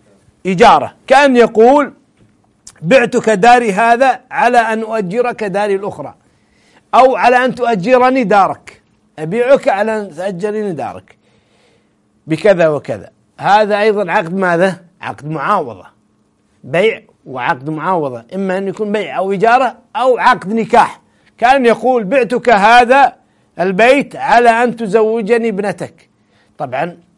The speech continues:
الزواج فيه معاوضة وهو المهر، وهو ماذا؟ المهر. إذن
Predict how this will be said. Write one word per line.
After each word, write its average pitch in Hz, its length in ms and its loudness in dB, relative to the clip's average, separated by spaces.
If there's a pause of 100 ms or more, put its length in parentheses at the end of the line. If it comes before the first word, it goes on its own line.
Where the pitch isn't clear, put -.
(300)
الزواج 175 500 2
فيه 214 200 -6
معاوضة 220 640 -4 (220)
وهو 165 240 -4
المهر، 202 420 -4 (140)
وهو 175 180 -2
ماذا؟ 175 400 -2 (460)
المهر. 208 380 -6 (720)
إذن 214 380 -4